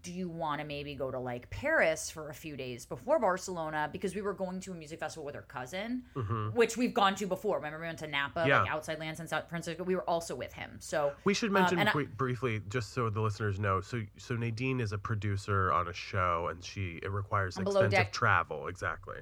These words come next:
Speaker 1: Correct. On a boating show called Below Deck Med and Below Deck Down Under. And that's
Speaker 2: Got
Speaker 1: why
Speaker 2: it.
Speaker 1: she's in Australia and she's in Europe. But, um, so she was like, "Why don't we just go to Paris for a few days?" And I was like, "You know what? Like,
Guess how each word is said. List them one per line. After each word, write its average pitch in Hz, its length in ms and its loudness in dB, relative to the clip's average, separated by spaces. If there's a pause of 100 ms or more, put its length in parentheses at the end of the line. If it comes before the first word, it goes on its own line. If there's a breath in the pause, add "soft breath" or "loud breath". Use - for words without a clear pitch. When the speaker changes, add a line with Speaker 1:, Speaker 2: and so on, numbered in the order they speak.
Speaker 1:
Correct. 196 520 0
On 170 200 -4
a 156 160 -6
boating 165 320 -4
show 127 180 -6
called 135 180 -10
Below 143 180 -6
Deck 139 200 -6
Med 135 400 -6
and 139 180 -8
Below 135 220 -6
Deck 120 180 -10
Down 120 160 -8
Under. 82 480 -12
And - 80 -14
that's 127 120 -6
Speaker 2:
Got 85 140 2
Speaker 1:
why 80 40 -2
Speaker 2:
it. - 40 -4
Speaker 1:
she's - 100 -12
in - 60 -10
Australia 202 500 -4 (160)
and 143 120 -14
she's - 200 -16
in 113 80 -14
Europe. - 320 -14
But, - 240 -2 (380 loud breath)
um, 175 220 -2
so 180 120 -12
she 196 140 -8
was 175 120 -10
like, 185 200 -4
"Why 165 120 -6
don't 190 80 -6
we 220 80 -6
just 233 160 -12
go 247 80 -6
to 247 60 -4
Paris 302 320 -8
for 196 80 -6
a 175 40 -10
few 165 140 -10
days?" 147 180 -6
And 151 120 -12
I 156 40 -8
was 160 140 -12
like, 160 240 -6
"You 185 80 -6
know 175 140 -2
what? 170 320 -2
Like, 180 260 -2